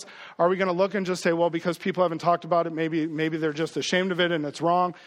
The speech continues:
No, we need to look and say, "What, what does the Bible say about it?" In Genesis chapter one, that's where we're gonna start. Genesis one and two, I, I believe it's the right place to start because you have to know,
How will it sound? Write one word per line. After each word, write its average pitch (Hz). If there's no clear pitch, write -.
No, 180
we 170
need 233
to 254
look 226
and 196
say, 180
"What, 185
what 185
does 214
the 180
Bible 175
say 170
about 180
it?" 143
In 208
Genesis 240
chapter 196
one, 170
that's 156
where 202
we're 196
gonna 180
start. 135
Genesis 180
one 196
and 196
two, 202
I, 175
I 160
believe 196
it's 190
the 190
right 190
place 190
to 170
start 143
because 202
you 202
have 214
to 285
know, 226